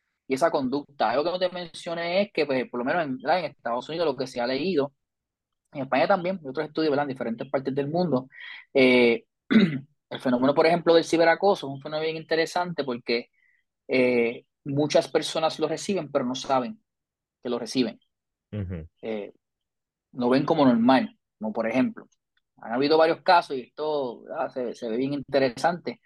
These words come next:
Speaker 1: Eh, el tipo de hombre o mujer persistente que no se quita cuando tú le dices que no,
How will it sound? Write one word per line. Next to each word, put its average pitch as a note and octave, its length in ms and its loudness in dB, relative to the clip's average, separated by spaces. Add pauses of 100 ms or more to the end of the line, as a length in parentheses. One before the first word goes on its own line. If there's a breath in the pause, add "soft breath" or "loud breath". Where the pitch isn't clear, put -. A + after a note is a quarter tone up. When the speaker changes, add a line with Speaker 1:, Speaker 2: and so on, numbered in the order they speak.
(480 loud breath)
Speaker 1:
Eh, B2+ 600 4
el B2+ 180 -2
tipo C#3 300 2
de E3+ 120 8
hombre D#3+ 640 0 (120)
o C#3 120 -2
mujer C#3 340 -4
persistente E3 880 -2 (220)
que B2+ 100 0
no B2+ 100 0
se - 160 -2
quita D#3+ 300 0
cuando C3+ 180 2
tú C#3 80 -4
le C#3 80 2
dices D3 260 -2
que D#3 140 -6
no, D#3 280 -4